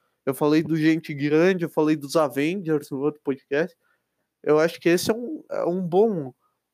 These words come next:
é, é um bom tema pra eu ser ignorante sobre. Eu não consigo, eu não tenho conteúdo pra falar sobre cinema, tá ligado?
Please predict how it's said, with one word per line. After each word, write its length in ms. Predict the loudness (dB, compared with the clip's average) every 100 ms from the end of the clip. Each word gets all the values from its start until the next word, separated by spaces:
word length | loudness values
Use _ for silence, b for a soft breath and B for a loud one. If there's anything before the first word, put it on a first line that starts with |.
| _ _ _ _ _
é, 240 | 2 2 2 _ _ _
é 120 | 0
um 140 | 0 2
bom 280 | 2 2 2
tema 400 | 4 4 2 0
pra 140 | -2
eu 80 | 0
ser 160 | 0
ignorante 680 | 0 0 -4 -2 0 0 -4
sobre. 540 | -2 0 2 0 -10 -10
Eu 120 | -6
não 160 | -4 -4
consigo, 720 | -6 -8 -2 0 2 0 -2 _ _ _ _ _ _ _ _ _ _
eu 100 | 0
não 160 | 2 2
tenho 200 | 2 2
conteúdo 580 | 2 4 4 4 2
pra 140 | -2 -2
falar 240 | 0 0
sobre 340 | -2 -4 -4 -6
cinema, 560 | -4 -4 -2 -2 -4
tá 120 | -6
ligado? 320 | -6 -4 -4